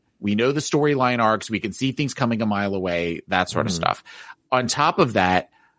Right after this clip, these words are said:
Speaker 1: I told you, I, I said to you last night, um, "Don't worry about Untucked." And I almost, I almost texted you back and said, "You should watch it 'cause I feel as though it's a talking point," is that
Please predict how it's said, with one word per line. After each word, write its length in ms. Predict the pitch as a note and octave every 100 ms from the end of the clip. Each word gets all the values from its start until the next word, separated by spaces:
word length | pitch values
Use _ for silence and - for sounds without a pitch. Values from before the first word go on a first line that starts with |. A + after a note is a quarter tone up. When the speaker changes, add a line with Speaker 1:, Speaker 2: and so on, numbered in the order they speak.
| _ _ _ _ _
Speaker 1:
I 400 | C3 C#3 D#3+ F3 -
told 420 | - - F3+ F3+ C3+
you, 180 | C#3+ -
I, 180 | A#2 -
I 160 | B2+ D#3
said 240 | E3+ D3
to 80 | B2+
you 120 | B2+
last 260 | A#2 G#2+ -
night, 360 | G#2+ G2 F#2+ - _ _ _ -
um, 360 | F#2 F2+ E2+ - -
"Don't 160 | G#2
worry 180 | G2+ G2+
about 200 | F#2+ F#2
Untucked." 540 | F#2 F#2 G#2+ G2 - - _ _ _ _ _ _ -
And 600 | B2+ A#2 A2+ A2 A2+ A2 _ _ _ _ _ _ _ _ _ _ _ _ _ -
I 120 | C#3
almost, 320 | E3 F#3 - -
I 120 | D#3+
almost 260 | F#3+ F#3+ -
texted 320 | E3 D#3 C#3
you 80 | C3+
back 220 | A2+ G2
and 180 | A2+ A#2+
said, 440 | - A2 G#2 F#2 -
"You 360 | C3+ C3 C#3+ D3
should 260 | - F3 C#3+
watch 280 | B2+ A2
it 120 | B2+ -
'cause 140 | A2
I 100 | G#2+
feel 200 | C3 A2+
as 80 | G#2
though 100 | G2+
it's 120 | -
a 40 |
talking 380 | - F#2 - F#2+
point," 280 | - F2+ E2
is 240 | A2 A2+ F2+
that 320 | G#2+ G2+